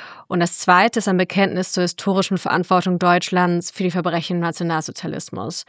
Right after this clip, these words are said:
Man verspricht da unter anderem, jüdisches Leben und das friedliche Zusammenleben der Völker zu fördern. Dieses historische Bekenntnis, was ich jetzt als zweites genannt habe,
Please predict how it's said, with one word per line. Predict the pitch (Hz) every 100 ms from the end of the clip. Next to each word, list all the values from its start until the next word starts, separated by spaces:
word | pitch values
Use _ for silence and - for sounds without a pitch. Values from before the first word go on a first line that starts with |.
| - - - -
Man | 180
verspricht | - 180 - 202 247 -
da | 202
unter | 202 214 202
anderem, | 196 208 202 202 202 202
jüdisches | 196 196 185 185 180
Leben | 175 196 202 196
und | 180
das | 175
friedliche | - 190 180 170
Zusammenleben | 180 170 165 175 170 175 170
der | 165
Völker | - 170 160 160
zu | - 156
fördern. | - 160 156 - - _
Dieses | 180 226 220
historische | 233 - 214 190 180
Bekenntnis, | - 208 226 269 -
was | 233
ich | 220
jetzt | 202
als | 180 190
zweites | - 180 208 247
genannt | 220 214 214 220
habe, | 214